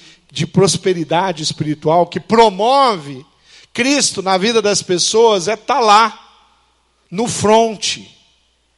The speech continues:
É tá com a, as armas espirituais na mão pra,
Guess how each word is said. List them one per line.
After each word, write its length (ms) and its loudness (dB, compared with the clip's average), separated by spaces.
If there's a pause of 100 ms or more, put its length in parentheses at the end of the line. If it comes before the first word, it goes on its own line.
(1120)
É 100 -6
tá 220 -2
com 260 -2
a, 280 0
as 240 -4
armas 400 -2
espirituais 680 -6
na 140 -10
mão 200 -10
pra, 240 -4